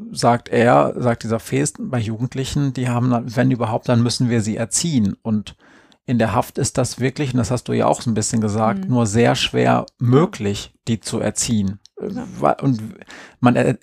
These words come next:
Speaker 1: erzieht sie ja in einer Art und Weise natürlich, in, äh, dass sie fast schon institutionalisiert werden, also dass da, oder hospitalisiert, also dass da sozusagen so ein Verhalten dann irgendwann zutage tritt, dass sie sich vielleicht in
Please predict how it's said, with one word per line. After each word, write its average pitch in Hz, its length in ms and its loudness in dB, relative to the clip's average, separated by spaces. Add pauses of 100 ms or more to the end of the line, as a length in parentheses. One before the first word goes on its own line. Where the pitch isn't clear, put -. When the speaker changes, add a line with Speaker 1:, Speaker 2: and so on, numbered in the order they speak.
(120)
Speaker 1:
erzieht 143 460 0
sie 139 120 0
ja 139 100 4
in 139 140 2
einer 120 260 2
Art 120 180 2
und 113 160 -2
Weise 123 360 2
natürlich, 131 760 0 (560)
in, 131 180 4
äh, - 320 -8
dass 135 360 0
sie 123 280 -2 (520)
fast - 380 -2
schon 123 260 0
institutionalisiert 123 1400 -2
werden, 101 380 -2
also 101 160 -4
dass - 240 -6
da, 120 360 -2 (580)
oder 110 180 2
hospitalisiert, 110 1000 2 (100)
also 113 160 2
dass 123 280 2
da 120 280 6
sozusagen 120 920 0
so 143 180 -6
ein 117 180 2
Verhalten 120 540 0
dann 131 160 2
irgendwann 127 500 0
zutage 131 500 -2
tritt, - 320 -2
dass 127 160 2
sie 120 80 -4
sich 120 200 -4
vielleicht 127 500 -2
in 139 260 4